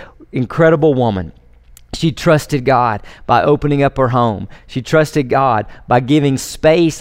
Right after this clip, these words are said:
outside of, in her home to the man of God. She was content with where she was in life. But as soon as God, through the prophet Elisha, puts his finger on a place of pain, on a pa-, place of regret,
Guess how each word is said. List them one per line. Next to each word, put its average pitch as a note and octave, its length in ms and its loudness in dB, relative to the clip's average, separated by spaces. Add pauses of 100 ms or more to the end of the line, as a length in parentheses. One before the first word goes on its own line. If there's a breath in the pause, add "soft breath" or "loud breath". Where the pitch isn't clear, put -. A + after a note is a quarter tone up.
outside D#3+ 600 0
of, D#3+ 160 0
in G3+ 280 2
her E3 200 2
home C3 300 0 (260 loud breath)
to F3+ 220 0
the D#3+ 140 -2
man C#3 340 2
of A2+ 100 -2
God. F2+ 340 -6 (200 loud breath)
She - 200 -2
was E3 220 0
content E3 680 -2
with C#3 180 0
where D3 220 2
she - 180 -6
was C#3 300 2
in C#3 160 -2
life. B2 400 0
But C3 160 -2
as B2+ 100 -8
soon G#3 460 0
as C#3 260 -4
God, C3+ 480 -2
through F3 300 2
the - 80 -4
prophet D3 400 -2
Elisha, B2+ 500 0 (280 loud breath)
puts F#3+ 280 2
his F3+ 240 0
finger C#3+ 460 0
on A#2 140 0
a A2+ 40 -2
place D3+ 480 0
of A#2+ 180 -6
pain, B2 460 -2 (300 loud breath)
on B2 120 2
a B2 60 0
pa-, - 420 2
place D3+ 360 2
of A2 180 -4
regret, A2+ 680 -2